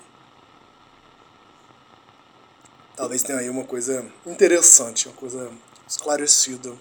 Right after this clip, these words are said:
dentro desse livro, que eu posso compartilhar com vocês." Bom, se não fosse, você me avisa.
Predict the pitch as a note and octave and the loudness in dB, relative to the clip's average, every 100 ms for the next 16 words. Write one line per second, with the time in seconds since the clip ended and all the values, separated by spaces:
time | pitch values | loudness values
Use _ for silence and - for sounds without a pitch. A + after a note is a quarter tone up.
0 | - C3 A#2+ B2 - C3 A2+ A2 - - | -20 -20 -16 -10 -10 -10 -16 -18 -20 -20
1 | - - - - - - - - - - | -20 -20 -20 -20 -20 -20 -20 -20 -20 -20
2 | - - - A#2+ A#2 C3 B2 B2 B2+ A#2+ | -20 -20 -18 -6 -6 -6 -8 -6 -6 -10
3 | A#2+ B2+ - - - - - - _ - | -10 -4 -4 -4 -8 -16 -20 -20 _ 0
4 | - D#3+ C#3+ C3+ - C#3+ D#3 - - - | 0 0 0 0 0 -2 0 0 -2 -6
5 | - C#3+ C3 G#2 - | -6 -6 -8 -10 -18